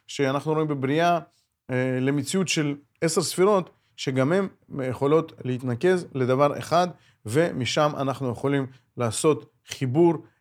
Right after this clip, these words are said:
איך, או היקש, או לה-, להבין איך הדברים כולם יוצאים ממחשבה אחת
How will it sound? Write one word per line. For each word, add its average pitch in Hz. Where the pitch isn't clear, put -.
איך, 170
או 107
היקש, 160
או -
לה-, -
להבין 127
איך 156
הדברים 139
כולם 143
יוצאים 135
ממחשבה 127
אחת -